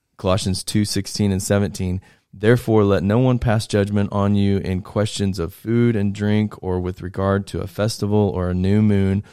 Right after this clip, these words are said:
or a Sabbath." So we're talking about all of these Mosaic law, uh, and, and festival traditions of the Old Testament. And, and it says, verse seventeen, "These," those things, those, those parts of the Mosaic law,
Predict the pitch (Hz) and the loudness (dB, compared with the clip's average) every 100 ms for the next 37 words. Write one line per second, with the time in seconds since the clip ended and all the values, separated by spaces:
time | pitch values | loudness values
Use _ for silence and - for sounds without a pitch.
0 | _ _ 104 101 101 - 95 90 90 90 | _ _ -2 0 0 0 0 0 -2 -4
1 | - 90 90 98 95 92 87 - 95 92 | -8 -8 -6 -4 -2 -2 -2 -2 -2 -2
2 | 95 92 92 - - - 95 92 98 92 | -4 -6 -8 -12 -20 -8 -4 0 0 0
3 | 95 95 95 92 95 - _ _ _ 101 | -2 2 2 2 0 -4 _ _ _ -4
4 | 95 90 76 90 87 - 92 92 95 95 | -2 -2 -2 -2 -2 -2 -4 -2 -2 -2
5 | - 92 95 90 90 101 _ _ - 90 | -4 -4 -2 -2 -2 -6 _ _ -6 -2
6 | 98 - 92 95 95 - 90 90 90 90 | 0 0 0 -2 -4 -6 -6 -4 -4 -4
7 | 95 87 95 95 95 _ _ _ _ _ | -6 -6 -4 -4 -6 _ _ _ _ _
8 | 98 95 - 90 92 92 90 87 87 90 | -4 -4 -4 -4 -2 0 -2 -4 -6 -8
9 | - 95 90 90 - 90 - 101 95 - | -6 -4 -4 -4 -6 -6 -2 -2 -2 -4
10 | 90 90 92 _ _ 95 92 120 127 92 | -6 -6 -8 _ _ -18 -4 0 2 2
11 | 101 104 - - _ _ _ _ _ - | -2 -4 -8 -12 _ _ _ _ _ -6
12 | 90 98 107 - 120 110 92 95 101 - | 0 0 0 -2 0 2 0 -2 -4 -10
13 | - - 90 90 95 - 90 90 - 95 | -14 -8 -4 -4 -6 -8 -6 -6 -6 -8
14 | - 95 92 92 95 95 95 101 98 90 | -4 -2 -2 -2 -2 -2 -4 -4 -2 -2
15 | 87 | -4